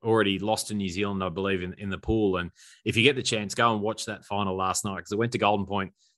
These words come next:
extra time, uh, and it was a frantic finish. They won from the kickoff, but, um, the speed that they're playing with, um, just the, the execution, uh,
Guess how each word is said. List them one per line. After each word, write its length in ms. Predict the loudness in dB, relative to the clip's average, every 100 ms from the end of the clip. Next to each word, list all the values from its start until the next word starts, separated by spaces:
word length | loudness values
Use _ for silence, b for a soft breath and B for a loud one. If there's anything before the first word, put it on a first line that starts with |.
| -2
extra 320 | 0 0 0
time, 540 | 2 2 4 0 -4 -14 b b -2
uh, 280 | 4 4 2
and 100 | -4
it 40 |
was 120 | -4
a 80 | -4
frantic 540 | 0 4 4 2 -4 -6
finish. 260 | -6 -2
They 80 | 2
won 180 | 4 2
from 140 | 0
the 80 | -6
kickoff, 400 | -6 -2 -2 -2 -2
but, 300 | -4 -2 -2
um, 300 | -2 -2 -6 b b b
the 80 | 0
speed 540 | 2 2 2 6 6 4
that 100 | -2
they're 140 | -6
playing 420 | 0 2 2 0
with, 400 | -2 -2 -4 -8 -12
um, 500 | -6 -2 -2 -4 -8 b b b b
just 220 | -4 -2
the, 300 | -2 -2 -4
the 140 | -2 -2
execution, 720 | 0 -2 0 2 4 2 2
uh, 240 | 2 0